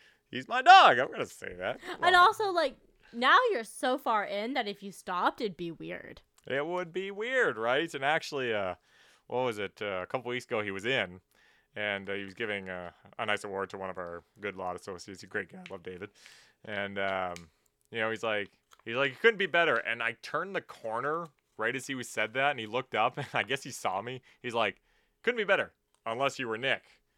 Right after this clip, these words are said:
Speaker 1: And I'm just like, "Fuck." <laughs>
Speaker 2: <laughs>
Speaker 1: I turn around, and I'm just like, "God damn, fuck my dog." <laughs> I just walked <laughs> away.
Speaker 2: See, but now he remembers you and knows who you are,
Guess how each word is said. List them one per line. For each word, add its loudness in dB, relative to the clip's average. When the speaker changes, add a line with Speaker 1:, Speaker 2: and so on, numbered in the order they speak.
Speaker 1:
And -16
I'm -12
just -16
like, -8
"Fuck." 0
<laughs> -
Speaker 2:
<laughs> -8
Speaker 1:
I -2
turn 0
around, 4
and 0
I'm -2
just -8
like, -2
"God -4
damn, -6
fuck -10
my -8
dog." -8
<laughs> -6
I -2
just -10
walked 2
<laughs> -
away. 2
Speaker 2:
See, 2
but 0
now 2
he -4
remembers -4
you -6
and -8
knows -6
who -6
you -8
are, -6